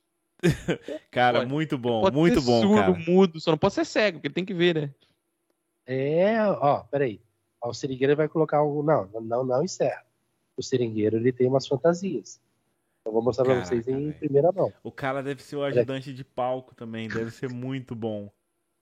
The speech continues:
Speaker 2: Não, é tudo aqui, ó.
Speaker 1: Caraca.
Speaker 2: Ó, já vem um lampião, um chapéu, uma coisa louca aqui, ó.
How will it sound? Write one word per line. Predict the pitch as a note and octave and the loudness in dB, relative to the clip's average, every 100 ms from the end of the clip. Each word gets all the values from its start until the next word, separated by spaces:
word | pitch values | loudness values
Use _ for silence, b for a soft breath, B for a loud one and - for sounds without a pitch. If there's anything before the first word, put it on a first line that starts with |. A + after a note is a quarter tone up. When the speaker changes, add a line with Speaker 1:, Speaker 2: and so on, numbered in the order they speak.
| _ _ _ - | _ _ _ 4
Speaker 2:
Não, | F3+ | 6
é | G3 | 6
tudo | - F#3 E3 A#2 | 6 6 6 6
aqui, | G2 - | 0 -4
ó. | F#2+ E2+ _ - | -10 -12 _ -18
Speaker 1:
Caraca. | D#3+ D3+ | -14 2
Speaker 2:
Ó, | B2+ G2+ | 2 2
já | G2 C3 | 2 2
vem | D3+ E3 | 4 4
um | |
lampião, | C#3+ D3 - - A#2+ B2 D3+ | 6 4 2 -16 -4 0 0
um | C#3+ | -2
chapéu, | - A#2+ - - C3 C3 | -6 -8 -8 -4 -2 -2
uma | A#2 | -4
coisa | - C3+ C3 | -2 0 0
louca | A#2 C#3 C3+ | 4 2 2
aqui, | A2+ C#3 | -6 0
ó. | C3 | 0